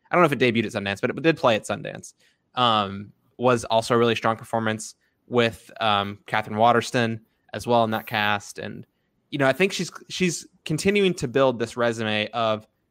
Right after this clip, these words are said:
stuff like Mission Impossible and Hobbs and Shaw. Like, she can do that side of things, but she can also do the more serious, dramatic pieces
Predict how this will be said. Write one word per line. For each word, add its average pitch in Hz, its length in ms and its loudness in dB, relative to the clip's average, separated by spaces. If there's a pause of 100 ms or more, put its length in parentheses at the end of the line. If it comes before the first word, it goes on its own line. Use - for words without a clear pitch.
stuff - 460 0
like 123 400 -2
Mission 123 320 -6
Impossible 110 800 -6
and 107 140 -12
Hobbs 110 300 -2
and 107 160 -4
Shaw. 107 460 4 (340)
Like, 120 120 -6
she 135 100 -6
can 120 140 -2
do 131 160 0
that 135 220 2
side 117 200 2
of 107 80 -10
things, 98 420 -6 (300)
but 143 100 0
she 156 140 -4
can 156 100 -2
also 180 380 4
do 131 180 4
the 117 100 -2
more 113 140 -2
serious, 113 500 0
dramatic 110 500 0
pieces 101 560 -6